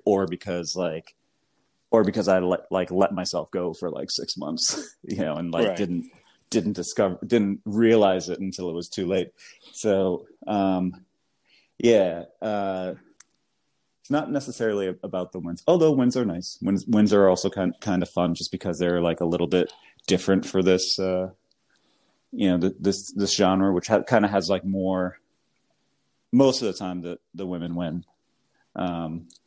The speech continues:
Speaker 1: so, like, every now and then it's kinda nice to just, like, you know, have, have an unexpected result. But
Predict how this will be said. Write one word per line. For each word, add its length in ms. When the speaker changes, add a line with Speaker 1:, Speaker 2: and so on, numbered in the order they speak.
Speaker 1:
so, 200
like, 140
every 160
now 140
and 80
then 120
it's 100
kinda 300
nice 240
to 180
just, 240
like, 280
you 80
know, 400
have, 260
have 160
an 100
unexpected 540
result. 460
But 280